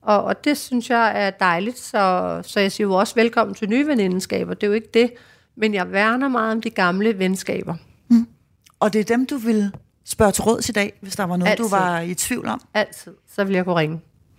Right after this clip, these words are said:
Speaker 2: Så hvis du
Speaker 1: Ligegyldigt.
Speaker 2: skulle tage en stor beslutning, hvis det nogensinde sker igen, at du
Speaker 1: Ja.
Speaker 2: er usikker på noget.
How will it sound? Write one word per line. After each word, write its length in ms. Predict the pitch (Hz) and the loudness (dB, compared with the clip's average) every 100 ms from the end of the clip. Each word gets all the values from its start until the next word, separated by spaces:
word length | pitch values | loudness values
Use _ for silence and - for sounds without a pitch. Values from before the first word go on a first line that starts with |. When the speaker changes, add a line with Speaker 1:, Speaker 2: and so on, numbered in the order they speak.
| _ - _ _ _ _ - | _ -20 _ _ _ _ -6
Speaker 2:
Så 120 | 196 | 0
hvis 140 | 190 | 4
du 40 | 226 | 4
Speaker 1:
Ligegyldigt. 260 | 196 214 | 4 2
Speaker 2:
skulle 120 | 196 | 0
tage 200 | 185 233 | 2 4
en 80 | 254 | 4
stor 200 | 247 262 | 4 0
beslutning, 580 | - 254 - 254 262 254 | 0 -4 -2 2 6 6
hvis 160 | 202 - | 6 4
det 120 | 180 | 4
nogensinde 440 | 185 247 254 240 | 6 6 8 6
sker 240 | 233 247 - | 6 2 0
igen, 360 | 233 233 240 | 0 0 0
at 140 | 226 220 | -4 -2
du 60 | |
Speaker 1:
Ja. 120 | 208 190 | 0 0
Speaker 2:
er 260 | 196 190 | 0 -4
usikker 380 | 208 190 240 240 | -6 -4 -4 -2
på 140 | 240 | 4
noget. 300 | 220 196 220 | 6 8 4